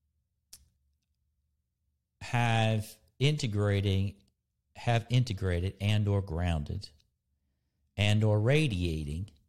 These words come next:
the Yod spectrum, that's when things will shift here on Earth. So the Yod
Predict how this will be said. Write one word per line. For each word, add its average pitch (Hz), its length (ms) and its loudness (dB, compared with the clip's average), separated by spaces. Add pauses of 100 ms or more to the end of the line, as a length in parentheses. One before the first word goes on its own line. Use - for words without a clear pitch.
(540)
the 104 80 2
Yod 104 720 2 (240)
spectrum, 90 680 -4 (2000)
that's 110 380 0
when 104 260 4
things 107 400 2
will 98 120 -4
shift - 440 -2
here 92 240 -2
on 80 180 -2
Earth. - 280 -10 (2250)
So 127 220 4
the 120 120 4
Yod 127 500 4